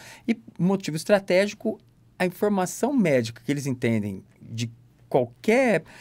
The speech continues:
eh, região tá localizada em Bethesda, ali algumas estações de metrô. Isso, eh, foi sendo aprimorado.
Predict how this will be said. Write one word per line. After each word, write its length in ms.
eh, 260
região 500
tá 140
localizada 760
em 80
Bethesda, 800
ali 320
algumas 420
estações 360
de 60
metrô. 300
Isso, 380
eh, 320
foi 260
sendo 320
aprimorado. 680